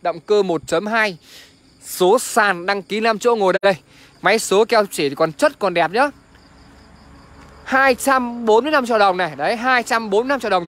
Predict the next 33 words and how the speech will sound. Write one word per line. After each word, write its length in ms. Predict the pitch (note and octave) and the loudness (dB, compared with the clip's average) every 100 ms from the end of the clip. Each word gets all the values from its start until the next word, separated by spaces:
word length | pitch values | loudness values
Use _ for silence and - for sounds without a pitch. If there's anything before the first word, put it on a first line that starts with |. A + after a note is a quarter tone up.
| E3 | -6
cho 60 | |
anh 40 | G#3 | -6
chị 100 | F3+ | -6
quý 140 | G#3 | -6
vị 120 | G3 | -4
này. 200 | E3+ D#3 B2 - - - - | -2 -4 -6 -14 -18 -18 -14
Giá 280 | - F#3+ B3 | 0 2 2
bao 280 | B3+ C#4+ B3+ | 4 4 4
rút 140 | C#4+ | 2
hồ 140 | D#4 G#3+ | 2 2
sơ 240 | - A#3+ | 2 2
này, 200 | A3+ E3 C#3 | 4 0 -6
đó. 240 | C#3 D#3+ A3+ A3+ - - - - - - - - | -2 0 0 -4 -20 -20 -20 -20 -20 -20 -20 -14
Anh 140 | - A#3+ | -10 -2
Cường 180 | A3+ G3+ | 0 0
tham 120 | A#3 | 0
khảo 160 | F#3 | 2
em, 180 | F#3 A3+ | 2 2
ờ, 200 | A#3+ A3+ | 2 2
mẫu, 220 | G#3+ B3 | 4 2
ờ, 140 | C#4 B3 - - - - - - - - | 2 0 -4 -20 -20 -20 -20 -20 -20 -14
sedan 520 | - C4 C4 B3+ B3 | 0 4 6 4 2
hai 200 | A#3 B3 | 0 2
đầu, 240 | G#3 F#3 | 4 4
ờ, 100 | D#3 D3+ _ - | 2 -2 _ -10
Hyundai 260 | F#3+ A#3 A3+ | -4 -2 -2
i 100 | A3+ | 0
mười 220 | F#3+ E3+ | 0 0
nhá. 160 | G#3 C4 - - - | 0 -6 -10 -20 -10
Tư 140 | B3+ | -6
nhân, 240 | B3 A#3+ - - - | -2 0 -2 -8 -8
tư 100 | A#3+ | -2
nhân 180 | A#3+ | -2